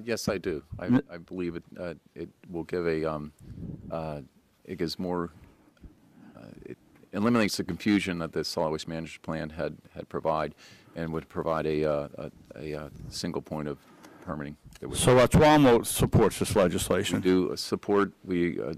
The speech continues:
Speaker 1: we are very pleased that it incorporate the E P A rule and, and also added the financial assurances that, that, that we requested, and it has a single permit.
Speaker 2: Let me just follow up. Do you read the legislation as allowing states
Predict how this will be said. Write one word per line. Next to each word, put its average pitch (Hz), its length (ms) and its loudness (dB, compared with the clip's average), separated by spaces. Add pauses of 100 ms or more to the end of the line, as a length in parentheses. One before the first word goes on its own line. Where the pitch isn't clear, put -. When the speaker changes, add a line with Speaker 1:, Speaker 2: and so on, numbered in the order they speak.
(460)
Speaker 1:
we 95 120 0
are 85 120 4
very 87 240 2
pleased 98 400 0
that 87 100 0
it 87 40 0
incorporate 85 600 -2
the - 160 -6
E 87 80 -4
P 87 220 -4
A 82 100 0
rule 87 360 0
and, 76 180 -8 (340)
and 85 140 -2
also 85 400 0
added 87 320 0
the 82 80 -2
financial 87 540 -4
assurances 85 600 -6
that, - 260 -6
that, - 280 -4
that 82 120 -2
we 90 120 -2
requested, 82 580 -2
and 71 160 -8
it - 20 -10
has 82 220 -6
a - 40 -10
single - 280 -8
permit. - 360 -8 (280)
Speaker 2:
Let 156 140 6
me 160 80 8
just 131 160 6
follow 127 240 8
up. 110 100 2
Do 110 80 2
you 160 180 8
read 226 280 6
the 147 80 6
legislation 139 600 6
as 117 140 6
allowing 113 480 6
states - 500 4